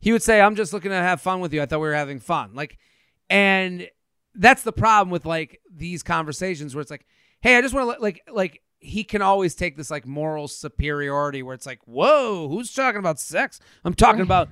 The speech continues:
Speaker 1: my, my famous lava cake." Like, <laughs> what, dude? You know, like, um, so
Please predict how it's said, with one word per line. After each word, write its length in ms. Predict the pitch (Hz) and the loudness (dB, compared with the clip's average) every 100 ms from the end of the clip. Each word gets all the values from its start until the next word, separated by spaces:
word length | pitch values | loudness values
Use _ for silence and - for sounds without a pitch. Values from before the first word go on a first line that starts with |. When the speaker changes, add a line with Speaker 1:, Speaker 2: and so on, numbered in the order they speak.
| - _ - | -8 _ -4
Speaker 1:
my, 280 | 165 180 151 - - | 4 4 4 -2 2
my 220 | 185 196 | 6 6
famous 580 | - - 208 254 220 135 | 4 2 4 6 4 2
lava 480 | 170 175 254 220 196 | 2 6 6 4 -2
cake." 420 | - 147 131 - | 2 4 4 0
Like, 240 | 202 190 180 | 2 2 4
<laughs> 0 | |
what, 720 | 175 202 170 208 240 277 262 | 2 2 2 6 6 4 0
dude? 360 | 247 262 262 247 | 0 2 0 -2
You 160 | 220 220 | 0 4
know, 220 | 220 226 | 4 4
like, 320 | 220 196 143 _ - - | 2 -2 -6 _ -20 -10
um, 420 | - 185 185 185 180 _ _ _ _ _ - | 0 2 2 0 -8 _ _ _ _ _ -6
so 320 | - 240 220 | 4 6 6